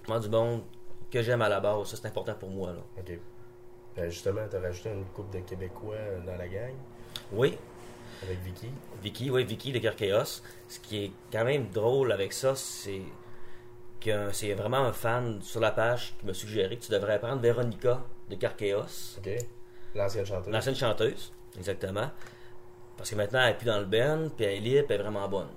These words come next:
Speaker 1: Ça te fait une bonne chanteuse, fille. Ah, ben, j'ai, c'est cool, bonne suggestion, je vais aller voir ça.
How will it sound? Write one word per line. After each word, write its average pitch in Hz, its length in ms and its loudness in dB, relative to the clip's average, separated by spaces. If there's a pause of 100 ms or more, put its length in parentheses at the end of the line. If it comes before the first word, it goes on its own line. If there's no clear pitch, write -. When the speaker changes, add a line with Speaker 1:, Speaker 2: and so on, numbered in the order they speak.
(120)
Speaker 1:
Ça 104 100 -8
te - 60 -8
fait - 60 -4
une 104 100 -4
bonne 113 180 2
chanteuse, 104 400 0
fille. 90 220 -6 (360)
Ah, - 140 -12
ben, - 140 -6
j'ai, - 100 -8
c'est 110 180 -6
cool, 123 240 -4
bonne 113 220 2
suggestion, 104 480 -6
je 98 40 -6
vais 104 80 -2
aller 104 80 0
voir 117 220 6
ça. 104 200 -2